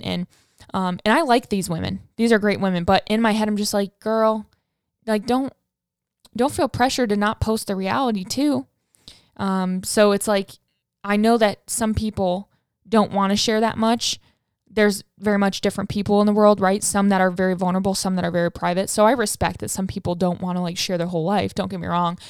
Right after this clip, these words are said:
But for me, it's very important to share postpartum right now because a lot of people that go through it, you don't feel like you have community. Um, so to wrap up this episode, you know, if you have any questions,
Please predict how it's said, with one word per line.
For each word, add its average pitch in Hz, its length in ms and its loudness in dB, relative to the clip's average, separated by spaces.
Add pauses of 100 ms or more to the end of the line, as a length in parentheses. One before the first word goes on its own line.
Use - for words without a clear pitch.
(400)
But - 240 0
for 214 220 4
me, 196 380 0 (760)
it's - 100 -10
very 208 160 6
important 196 380 -2
to 190 40 -2
share 190 460 -2 (400)
postpartum 202 460 2
right 185 160 -4
now 180 240 0
because 185 480 -4 (320)
a 214 60 -2
lot 196 120 4
of 196 60 0
people 208 240 0
that 190 80 -2
go 196 160 4
through 202 260 4
it, 190 220 4
you 196 120 0
don't 190 200 2
feel 202 120 2
like 190 140 0
you 190 80 0
have 180 160 -4
community. 185 540 -2 (440)
Um, 185 320 0
so 208 280 4
to - 160 -2
wrap 311 180 6
up 247 120 2
this 196 180 -2
episode, 180 520 0 (1000)
you 226 120 6
know, 214 120 8
if 202 100 0
you 277 80 6
have 254 140 6
any 208 100 2
questions, 202 640 2